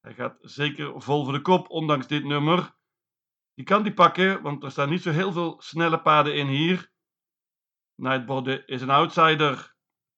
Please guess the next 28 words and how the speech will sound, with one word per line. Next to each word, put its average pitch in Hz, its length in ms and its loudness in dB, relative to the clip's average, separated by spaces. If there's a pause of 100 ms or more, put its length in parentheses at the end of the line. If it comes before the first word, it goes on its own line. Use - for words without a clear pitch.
(440)
Ik - 160 -18
laat 165 200 2
het 170 140 -2
bij 156 120 4
dit 147 220 -4
quintet, 151 920 -4
één, 160 300 -4
vier, 139 500 -4
acht, - 480 -2
tien 147 260 -6
en 127 200 -6
elf. 196 480 0 (280)
Ik - 180 -12
noem 214 200 2
nog 147 180 0
nummer 139 220 -2
vijf, 139 340 0 (340)
Zacaria 135 720 -4
Bar 156 320 4
van 156 160 -6
Alessandro 139 520 -4
Gocciadoro. 156 800 0 (340)
Die 131 100 -10
gaat 123 200 -10
zonder 156 500 -4
ijzers 151 360 -2
dit 147 160 -6
keer. 147 480 -4